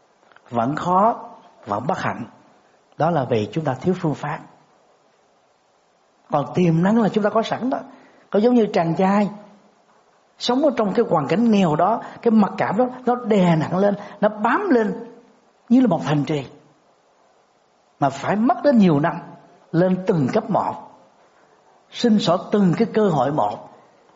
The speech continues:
được nâng đỡ từng bước một, thì mới bắt đầu vượt qua được cái mặc cảm tự ti của mình để trở thành một người quản đốc. Cái năng lực quản đốc là có sẵn, nhưng mà không phát huy. Chia sẻ câu chuyện đó đó,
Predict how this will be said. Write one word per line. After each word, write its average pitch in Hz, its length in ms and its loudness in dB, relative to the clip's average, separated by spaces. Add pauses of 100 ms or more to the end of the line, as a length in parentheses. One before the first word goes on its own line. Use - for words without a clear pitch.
được 151 120 0 (120)
nâng 254 340 4
đỡ 170 140 2 (120)
từng 156 220 0
bước 262 180 0
một, 123 280 0 (260)
thì 139 120 0
mới 175 280 2 (160)
bắt - 100 2 (120)
đầu 135 320 0 (140)
vượt 135 200 4 (120)
qua 185 160 0
được 175 160 -4
cái 214 140 0
mặc 147 200 -2 (120)
cảm 190 320 -2
tự 131 160 0
ti 151 100 -2
của 190 120 -4
mình 135 160 2
để 135 120 0 (100)
trở 151 220 2
thành 147 140 0
một 127 180 -2
người 123 220 0 (200)
quản 127 220 -4
đốc. - 340 -6 (460)
Cái 269 80 4
năng 247 160 2
lực 208 160 2
quản 226 140 0
đốc 285 120 -2
là 226 120 2
có 262 80 2
sẵn, 247 260 -4 (640)
nhưng 160 80 -4
mà 143 60 0
không 147 100 -2
phát 202 180 -4
huy. 180 180 -2 (3000)
Chia 156 140 2
sẻ 131 260 0
câu 143 120 2
chuyện 127 260 -2
đó 147 240 0
đó, 208 100 -2